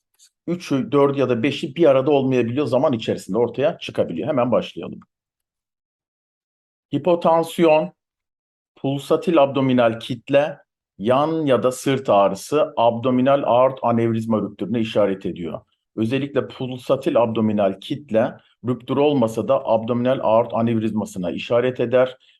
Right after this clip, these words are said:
Büyük altmış beş yaşta sigara kullanımı da varsa U S G ile tarama önerilir. Alt özofagus sfinkterinde, lower esophageal sfinkter diyoruz, les diyoruz, basınçta artma,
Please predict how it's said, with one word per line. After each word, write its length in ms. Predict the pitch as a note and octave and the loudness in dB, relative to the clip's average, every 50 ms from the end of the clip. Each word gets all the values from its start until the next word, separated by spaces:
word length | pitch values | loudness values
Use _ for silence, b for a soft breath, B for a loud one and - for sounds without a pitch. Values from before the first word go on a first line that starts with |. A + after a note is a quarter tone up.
| _ - | _ -8
Büyük 220 | B2 C3+ C#3+ - | -6 -4 -2 0
altmış 400 | - A#2+ A#2+ - C3 B2 - - | 0 0 0 -2 -6 -10 -6 -4
beş 260 | C3 C3+ C3+ C3+ - A#2+ | -2 -2 -2 -2 -2 -2
yaşta 280 | G#2 G2+ - - G2+ | -2 -2 -2 -4 -8
sigara 420 | - - - A2+ A#2+ B2+ B2 B2 - | -8 -6 -6 -2 0 2 2 2 0
kullanımı 420 | - A#2+ A#2 A2+ A2 G#2+ G2+ F#2+ | -2 0 0 2 2 0 0 0
da 160 | G2 F#2+ G#2+ | 0 2 2
varsa 440 | - - A#2 A2 - - C#3 - - - | 2 2 2 2 0 0 0 0 -2 -4
U 160 | C3 B2+ B2+ | -4 -4 -4
S 240 | B2 - C#3+ C3 B2+ | -4 -2 -2 -2 0
G 160 | B2 D3 B2+ | 0 0 0
ile 200 | G#2+ F#2+ G2 G2 | 0 0 -2 -2
tarama 520 | - C3+ B2 A2+ G#2 A2 C#3+ F3 F#3+ - _ _ _ _ _ - | 0 0 2 2 2 2 2 0 -2 -4 _ _ _ _ _ 0
önerilir. 600 | A#2 A2 G#2 F#2+ F2+ F2 D2+ C#2 - - - _ _ _ _ _ b b b b b b _ _ - | 0 2 2 2 0 -2 -6 -10 -12 -12 -16 _ _ _ _ _ b b b b b b _ _ 0
Alt 340 | B2+ D3+ F3+ F#3+ - - - | 2 4 2 2 0 -2 -4
özofagus 600 | C#3+ C3+ D#3 D#3 - - E3 D#3+ D3 D3+ D3 - | -2 0 0 -2 0 0 0 0 -2 -4 -8 -10
sfinkterinde, 1040 | - C3+ - - C#3 B2+ B2+ - B2 A#2 A2 G2+ F#2+ G2 G2+ G2+ G#2 G2+ G2+ G2+ G2+ G2+ | -12 -10 -6 -6 -6 -6 -2 -2 0 0 0 0 0 0 -2 -2 -2 -4 -6 -6 -2 0
lower 300 | A#2+ C3 C#3+ C#3+ C3 A#2+ | 2 2 2 2 2 2
esophageal 520 | A2+ A2 A#2 A2+ - G#2+ G2 F#2+ G#2 F#2+ | 0 0 -2 -2 -2 -4 -2 -2 -2 -2
sfinkter 560 | G2 - - - G#2 F#2 F2+ - G2 F#2 F2+ D#2+ | -2 -4 -10 -10 -10 -10 -6 -4 -4 -4 -4 -4
diyoruz, 340 | F#2 F2+ F2 - F2+ F#2+ | -6 -6 -6 -8 -6 -2
les 280 | A2+ B2 C3 - - - | 0 0 0 -2 -6 -8
diyoruz, 380 | - A#2+ A2+ A#2 C#3+ C3 A#2 B2 | -4 -2 -2 -2 -4 -4 -2 -2
basınçta 600 | B2 B2 - - C3 B2 A2+ - - A2 F2+ - | -2 -2 -2 -4 -4 -4 -4 -2 -2 -2 -2 0
artma, 680 | - F#2 G#2 A#2 B2 - - D3 C#3+ C#3 C#3+ D3 D3 D3 | 0 0 0 0 0 -2 -6 -2 0 0 0 0 -2 -8